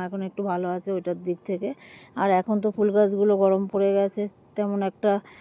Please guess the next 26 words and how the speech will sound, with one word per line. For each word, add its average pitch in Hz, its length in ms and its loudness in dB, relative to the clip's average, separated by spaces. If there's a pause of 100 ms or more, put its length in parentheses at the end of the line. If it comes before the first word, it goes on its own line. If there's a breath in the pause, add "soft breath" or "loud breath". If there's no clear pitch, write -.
(180 loud breath)
আহ, 196 200 0
মানে 202 240 2
সাদা 196 280 0
ফুল 208 240 -2
যে 202 100 2
দেখেছো, 196 440 0
ওই 214 120 6
গাছটা 190 320 -2
এই 196 180 4
টাইমে 202 260 0
না 302 120 2
থাকে 185 300 -6
না। 180 120 -2
এইখানটায় 196 560 -2
ছিল 196 240 -2
আগে 180 260 0
যে 196 140 0 (100)
দেখিয়েছিলাম 185 640 -2
সাদা 190 260 -4
ফুলগুলো, 196 440 -2 (400 loud breath)
কিন্তু 196 240 -4
এখন 185 320 2
ওই 190 140 0
গাছটা 180 420 -2
মা 196 200 0
আবার 196 180 0